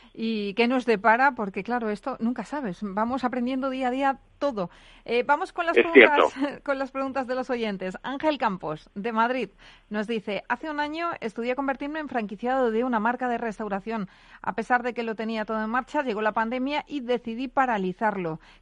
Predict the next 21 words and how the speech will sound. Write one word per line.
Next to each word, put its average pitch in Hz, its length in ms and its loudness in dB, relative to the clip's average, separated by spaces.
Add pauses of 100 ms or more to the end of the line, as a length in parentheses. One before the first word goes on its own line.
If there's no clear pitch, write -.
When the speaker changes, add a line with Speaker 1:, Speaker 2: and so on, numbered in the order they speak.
Speaker 1:
Creo 285 380 4 (160)
que 220 120 -2
ahora 254 280 4
no 262 160 -2
es 254 100 -2
buen 262 200 -2
momento 254 360 -2
para 254 140 0
invertir 214 360 -4
en 220 140 -4
ocio. 208 320 -4
Por 208 160 -4
tanto, 262 240 -2
mi 285 140 -6
pregunta 240 420 -2
es, 214 260 -4
¿qué 311 220 -2
otras 302 360 2
alternativas 269 840 0
rentables 262 720 -4
tengo? 208 440 -2